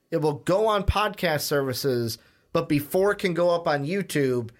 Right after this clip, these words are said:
he'll announce where he's going. That will make everything mute, moot. So I hope that doesn't happen. I hope he doesn't <laughs> decide until after this gets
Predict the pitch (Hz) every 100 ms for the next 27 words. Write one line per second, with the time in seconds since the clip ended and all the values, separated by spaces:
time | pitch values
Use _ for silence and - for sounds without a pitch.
0 | _ _ - 175 147 135 123 - 123 117
1 | 107 117 92 60 - _ _ _ - 135
2 | 131 135 135 139 131 139 139 131 131 -
3 | 135 131 131 120 139 147 156 120 - -
4 | - 147 139 135 233 240 202 165 147 131
5 | 120 113 113 131 143 156 165 147 135 120
6 | - - 156 156 180 151 143 - 160 165
7 | 156 160 156 147 147 156 147 139 147 147